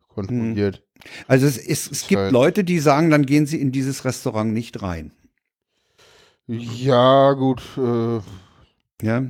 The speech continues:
Speaker 1: wir hatten da einen Tisch reserviert, wir kennen die, wir mögen die, der ist
Speaker 2: Ja,
Speaker 1: lecker,
Speaker 2: okay.
Speaker 1: so, so viel,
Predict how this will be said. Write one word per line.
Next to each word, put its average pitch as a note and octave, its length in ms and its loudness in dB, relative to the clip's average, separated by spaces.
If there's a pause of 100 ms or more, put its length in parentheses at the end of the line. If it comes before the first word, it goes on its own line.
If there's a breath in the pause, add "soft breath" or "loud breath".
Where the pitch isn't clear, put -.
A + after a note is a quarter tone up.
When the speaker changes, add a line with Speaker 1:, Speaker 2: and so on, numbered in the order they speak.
(200)
Speaker 1:
wir A#2 140 2
hatten D3 220 0
da C3+ 100 4
einen B2+ 100 0
Tisch - 300 -4
reserviert, B2 560 4
wir B2 120 2
kennen C3+ 380 0
die, A#2+ 200 0
wir A#2 120 -2
mögen A#2 420 0
die, A2+ 220 -2
der A2+ 180 2
ist G2 120 -8
Speaker 2:
Ja, A#2+ 60 0
Speaker 1:
lecker, A2 280 4
Speaker 2:
okay. A#2 360 0
Speaker 1:
so, A#2 140 -2 (580 soft breath)
so B2 100 -6
viel, B2+ 640 4